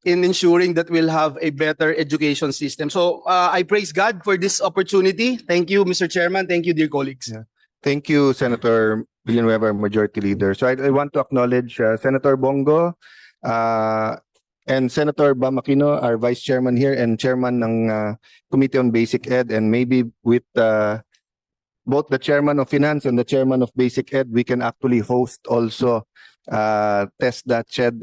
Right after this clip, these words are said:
Speaker 2: and, uh, in a joint fellowship and a joint hearing para hindi lang sila nagkikita na sila, but with us, and then kung mapasa nga yung edcom trim,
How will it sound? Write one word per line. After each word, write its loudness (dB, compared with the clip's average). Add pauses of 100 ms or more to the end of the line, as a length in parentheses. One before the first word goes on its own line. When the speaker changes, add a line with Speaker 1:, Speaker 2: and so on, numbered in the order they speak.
Speaker 2:
and, 2
uh, 0 (360)
in 0
a 0
joint 0
fellowship -2
and 0
a -2
joint 0
hearing 2
para -2 (520)
hindi 4
lang 0
sila 0
nagkikita 0
na 0
sila, 2
but -6
with -6
us, -4
and -4
then 0
kung 2
mapasa -4
nga -2
yung -2
edcom -4
trim, -2